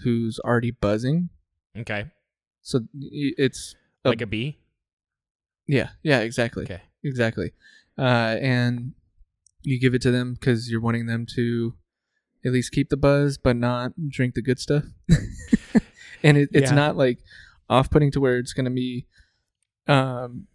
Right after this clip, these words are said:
Speaker 1: something that they're gonna, like, throw up or not feel good
Speaker 2: This,
Speaker 1: from.
Speaker 2: yeah, this could be a h-, good hot weather whiskey.
Speaker 1: Yeah, 'cause it is pretty light.
Speaker 2: Yeah, I'm still gonna prefer a good whiskey and a old fashioned for hot weather,
Speaker 1: <laughs>
Speaker 2: but
Speaker 1: Yeah.
Speaker 2: you know, that's just me.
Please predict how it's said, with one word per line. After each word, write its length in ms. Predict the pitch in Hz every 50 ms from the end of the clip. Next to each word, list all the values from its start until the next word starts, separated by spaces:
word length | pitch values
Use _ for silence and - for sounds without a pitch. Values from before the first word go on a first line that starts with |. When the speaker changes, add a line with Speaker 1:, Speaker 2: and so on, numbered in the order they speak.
| _ _
Speaker 1:
something 320 | - - 151 139 135 131
that 140 | 131 127 -
they're 100 | 127 127
gonna, 200 | 120 117 110 110
like, 200 | 107 92 92 -
throw 240 | - - 127 113 110
up 300 | 117 120 123 127 123 -
or 140 | 123 113 110
not 200 | 107 107 107 -
feel 200 | - - 127 117
good 280 | 113 120 113 117 123 - - _ _ _
Speaker 2:
This, 220 | 139 147 135 131
Speaker 1:
from. 180 | 127 135 147 151 - _ -
Speaker 2:
yeah, 160 | 127 131 131
this 180 | 139 156 -
could 180 | - - 220 196
be 140 | 196 269 262
a 60 | 170
h-, 200 | - - - - _ -
good 180 | 135 131 117
hot 340 | 107 - - 104 95 - -
weather 280 | 117 120 127 135 131 139
whiskey. 600 | 139 156 156 - - - 196 196 196 190 - _ _ _ _ _ _ _ _ _ _
Speaker 1:
Yeah, 160 | 175 180 185
'cause 160 | 180 - 170 151
it 120 | 135 127
is 140 | 131 131 -
pretty 180 | - 117 110
light. 260 | 104 95 92 104 107 - _ _ _ _ _ _ _ _ _ _ _
Speaker 2:
Yeah, 220 | - 123 120 120
I'm 140 | 117 135 139
still 320 | - - - 143 139 147
gonna 180 | 135 135 123 113
prefer 380 | 104 - 123 110 - 120 117 107
a 60 | 101
good 280 | 92 90 107 113 110
whiskey 460 | 113 113 113 110 110 - - - 117 110
and 80 | 101
a 240 | 92 92 90 87 - - -
old 140 | - -
fashioned 580 | - - - 107 107 107 - - - 107 110 -
for 140 | - 101 95
hot 280 | - 101 95 92 -
weather, 400 | - 95 92 90 95 110 143 151
Speaker 1:
<laughs> 0 |
Speaker 2:
but 220 | 139 123 - 104 101
Speaker 1:
Yeah. 180 | - - 104 117 - _ - - - - - _
Speaker 2:
you 160 | - 131 151
know, 200 | 143 120 110 110
that's 380 | 117 120 107 110 - - - - _ _
just 240 | - 113 107 - -
me. 380 | 110 110 113 113 107 101 92